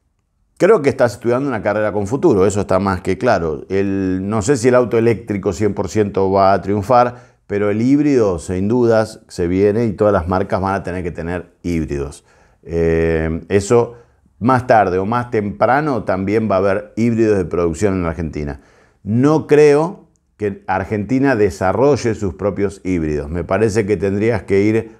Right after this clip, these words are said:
aprendiendo a falar portugués para ver si de Brasil, eh, podés hacer algo por, por,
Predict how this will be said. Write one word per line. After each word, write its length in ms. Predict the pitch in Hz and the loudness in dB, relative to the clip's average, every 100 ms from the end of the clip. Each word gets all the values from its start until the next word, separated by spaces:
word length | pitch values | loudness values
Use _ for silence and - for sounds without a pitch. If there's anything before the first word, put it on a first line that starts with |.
| - | -10
aprendiendo 920 | 85 98 98 98 110 113 113 110 - | -8 -4 -2 0 0 2 2 2 -2
a 320 | 87 92 98 - | -4 -2 -2 -4
falar 420 | - 92 98 98 | -2 0 0 0
portugués 720 | 107 101 156 151 147 151 - _ _ _ _ | -2 -2 0 4 4 2 -8 _ _ _ _
para 260 | 92 95 98 | -6 -2 0
ver 240 | 107 110 | 0 -2
si 480 | 107 107 110 113 - - | -2 -2 -2 -4 -8 -4
de 120 | 98 | 0
Brasil, 640 | 98 98 - 107 120 120 - _ _ | 0 -2 0 0 0 -4 -20 _ _
eh, 360 | - 87 87 82 | -4 -2 0 0
podés 340 | 82 90 92 | 0 0 0
hacer 280 | 92 - 95 | -4 -2 2
algo 300 | 98 107 92 | 2 2 -2
por, 380 | 82 76 76 - | -4 -6 -6 -10
por, 340 | 85 76 73 | -10 -8 -10